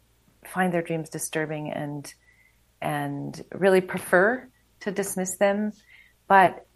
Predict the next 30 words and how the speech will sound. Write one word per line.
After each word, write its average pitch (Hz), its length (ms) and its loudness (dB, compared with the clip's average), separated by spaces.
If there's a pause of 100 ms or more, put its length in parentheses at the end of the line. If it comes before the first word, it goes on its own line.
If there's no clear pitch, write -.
(200)
I, - 180 4
I 202 120 2
feel 226 260 -2
like 294 220 4
the, 185 280 4 (300)
the, 180 520 4
um, 165 520 -4 (760)
the 175 360 0 (180)
attitude 233 560 0
that 185 140 2
you 180 100 0
bring 175 380 0
to - 280 -2
them 151 540 -4 (380)
colors 190 440 6
your 180 80 0
relationship 156 680 -4
with 175 260 -4
them. 131 440 -6 (400)
And 175 280 0
so 170 600 6
if 175 240 -4
you're 165 220 0
afraid 214 400 2
of 214 80 0
your 180 120 2
dreams, 165 640 -6
they 160 140 -6
become 151 360 -12
scary. 175 800 -2